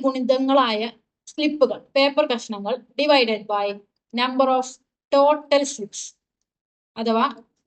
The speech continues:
ആകെയുള്ള കടലാസ് കഷ്ണങ്ങളുടെ എണ്ണം. ഇനി n of multiple of six എത്ര എണ്ണം ഉണ്ട്?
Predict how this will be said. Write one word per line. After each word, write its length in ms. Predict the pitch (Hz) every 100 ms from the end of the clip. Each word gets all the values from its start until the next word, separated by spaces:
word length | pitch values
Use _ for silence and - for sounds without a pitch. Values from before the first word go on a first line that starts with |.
| 247
ആകെയുള്ള 540 | 269 277 302 294 262 262 262 -
കടലാസ് 440 | 240 240 247 254 254
കഷ്ണങ്ങളുടെ 560 | 233 226 220 214 208 285
എണ്ണം. 180 | 214 - _ _ _ _ 277
ഇനി 160 | 277 269 277 - - 269
n 20 | 277
of 100 | 262 269 262
multiple 380 | 262 262 277 294
of 60 | 294 -
six 100 | 277 269
എത്ര 140 | 269
എണ്ണം 120 | 254 247
ഉണ്ട്? 180 | 240